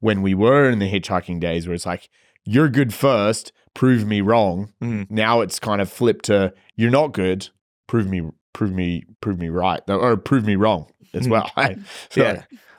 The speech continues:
Speaker 2: Uh, yeah, hundred percent. Um, like, this is just kinda how our culture is right now. There's a lot of this fear that's, like, the, the culture is kinda, like,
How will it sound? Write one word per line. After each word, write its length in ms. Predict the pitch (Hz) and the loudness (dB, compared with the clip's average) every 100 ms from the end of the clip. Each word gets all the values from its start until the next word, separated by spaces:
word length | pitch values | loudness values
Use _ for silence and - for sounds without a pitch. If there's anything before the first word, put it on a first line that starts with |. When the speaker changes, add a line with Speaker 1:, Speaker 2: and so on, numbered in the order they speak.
| - | -2
Speaker 2:
Uh, 160 | 131 127 | 0 2
yeah, 160 | 143 | 0
hundred 200 | 120 127 | 0 -2
percent. 460 | 123 - 151 - - | -2 0 0 0 -2
Um, 680 | 113 113 107 107 107 104 _ _ _ _ - | 2 4 4 2 0 -2 _ _ _ _ -2
like, 280 | 117 - - - _ _ _ _ _ _ | -2 -2 -14 -20 _ _ _ _ _ _
this 180 | 127 - | -2 2
is 240 | 127 117 | 0 0
just 240 | 131 120 - | -4 -4 0
kinda 200 | 117 110 | 0 2
how 180 | 104 110 | 2 2
our 140 | 110 | 2
culture 460 | - - 107 117 113 | -2 -2 -2 2 2
is 140 | 131 | 4
right 160 | 110 98 | 2 2
now. 380 | 92 95 95 _ - | 0 0 -2 _ -6
There's 120 | 107 | -2
a 60 | 101 | 2
lot 200 | 101 107 | 4 2
of 300 | 98 - _ - | -2 -8 _ -4
this 180 | 104 - | -4 0
fear 200 | 117 107 | 2 2
that's, 220 | 92 - | 0 -2
like, 280 | - 95 - _ - _ _ _ _ | -4 -4 -12 _ -20 _ _ _ _
the, 160 | - 92 | 0 0
the 120 | - | 0
culture 320 | 95 98 101 | -2 -4 -2
is 60 | 92 | -2
kinda, 180 | 104 98 | 0 0
like, 240 | 92 90 | 0 -2